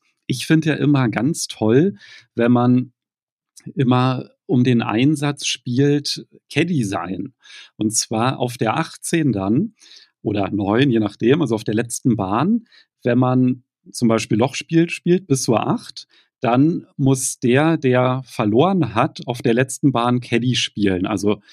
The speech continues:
die Tasche tragen, den Ball aufziehen, den Schläger rausgeben und sauber machen und, weißt du, also wirklich einfach so eher so Caddy-Sklave dann auf der Runde. Das ist auch immer noch ganz witzig, um so den Druck hochzuhalten.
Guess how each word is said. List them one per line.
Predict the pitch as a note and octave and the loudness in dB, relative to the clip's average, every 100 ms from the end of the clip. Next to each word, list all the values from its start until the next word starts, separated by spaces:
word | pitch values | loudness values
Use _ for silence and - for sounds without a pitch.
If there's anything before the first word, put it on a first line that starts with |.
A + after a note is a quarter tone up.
| - - _ _ _ - | -20 -20 _ _ _ -10
die | |
Tasche | A#2 C#3 C#3 C3 | -4 -2 0 0
tragen, | A#2+ - A#2 A#2 A#2 A#2 A#2 A#2 A2+ | 0 -2 0 2 2 2 2 2 2
den | G#2+ G#2+ | 0 2
Ball | A2 C3 | 2 2
aufziehen, | B2+ A2 G#2+ - - A#2+ A#2 A#2 A2 | 2 -2 -4 -10 -4 0 4 4 4
den | G2 | 2
Schläger | - A#2 B2 | 2 4 4
rausgeben | A2+ A2+ G#2+ A2+ - A2+ G2+ | 2 0 0 -2 0 0 2
und | G2 | 0
sauber | A2+ A2+ C3 B2 A#2+ | 0 2 2 2 2
machen | A#2 A#2+ A#2 B2 A#2+ A#2+ A#2 | 2 2 2 4 6 6 4
und, | A#2 G#2 G2+ | 2 2 2
weißt | A#2+ B2 D#3+ | 0 -2 -2
du, | |
also | A#2 A2 G#2+ | 0 0 2
wirklich | A#2+ A#2+ A#2+ - | 2 2 0 2
einfach | A#2 - A#2+ | 0 0 -2
so | A#2+ A#2 A#2 | 0 2 2
eher | A#2 A2+ G#2+ | 2 0 0
so | G#2+ G#2+ G2+ _ _ _ | 2 0 -2 _ _ _
Caddy-Sklave | A#2+ B2+ A2 - G#2+ F#2 F#2 F#2+ A2 | -2 0 -2 -2 -2 -2 -2 -2 0
dann | G#2+ G#2+ | 0 -2
auf | G#2 | -2
der | A2 G#2+ | -2 0
Runde. | A#2 A#2+ B2 | 2 4 2
Das | G#2 | 0
ist | A2 | -4
auch | A#2 - | -8 -4
immer | G2+ F#2+ | -4 -4
noch | F#2 - | -6 -4
ganz | F#2+ - | -4 -4
witzig, | - G2+ - - - | -4 -4 -2 -2 -2
um | G#2+ | -4
so | G#2 | -4
den | G2+ G2 | -4 -4
Druck | G2+ G2+ | -6 -6
hochzuhalten. | - F2+ - G2+ F2 E2+ | -8 -10 -10 -10 -10 -14